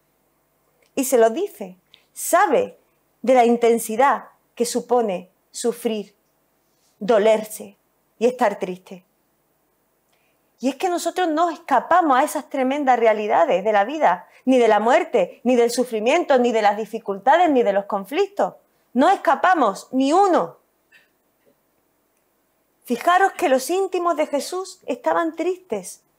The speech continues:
Tenemos motivos para estar tristes, porque los sufrimientos, porque con los sufrimientos muchas cosas nos cambian la vida. Quiero decir esto otra vez.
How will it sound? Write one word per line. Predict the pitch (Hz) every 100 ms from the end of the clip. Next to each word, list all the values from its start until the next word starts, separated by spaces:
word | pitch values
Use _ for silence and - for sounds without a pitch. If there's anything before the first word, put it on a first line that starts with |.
| _ _ _ _ _ _ _ _ _ _ _ _ _ _ _
Tenemos | 247 240 294 370 311
motivos | 240 220 294 311 208 208
para | 220 196
estar | 196 262 247
tristes, | 247 214 226 - 180 - _ _ _ _ _ _
porque | 220 214 208
los | 202
sufrimientos, | 214 - 220 277 339 - 233 - _ _ _ _ _ _
porque | 233 214
con | 214 208
los | 208
sufrimientos | 214 220 247 311 359 -
muchas | 240 294 330 320
cosas | 311 302 320
nos | 247
cambian | 233 277 311 302
la | 233
vida. | - 220 - _ _ _ _ _ _ _ _ _ _ _ _ _ _ _ _ _ _ _ _ _ _ _ _ _ _ _ _ _ _ _ _ _ _ _ _ _ _ _ -
Quiero | 254 330
decir | 302 311
esto | 294 262
otra | 254 262
vez. | 311